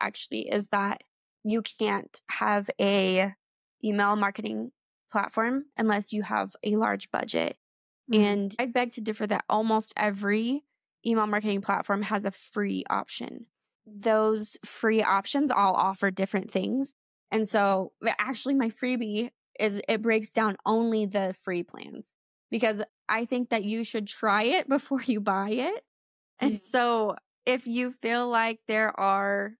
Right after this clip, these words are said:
Speaker 1: you know, certain aspects of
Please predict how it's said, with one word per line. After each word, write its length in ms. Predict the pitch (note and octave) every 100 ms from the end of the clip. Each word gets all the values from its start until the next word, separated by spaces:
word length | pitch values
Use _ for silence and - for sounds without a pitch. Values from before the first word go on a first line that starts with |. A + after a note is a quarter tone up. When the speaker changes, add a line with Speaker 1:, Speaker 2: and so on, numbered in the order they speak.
| -
Speaker 1:
you 100 | A#3
know, 120 | G3+
certain 480 | G#3 - A#3 - A3+
aspects 800 | F#3+ G3+ G#3+ - A#3+ A#3 - - -
of 460 | G#3 G3+ G3+ G3+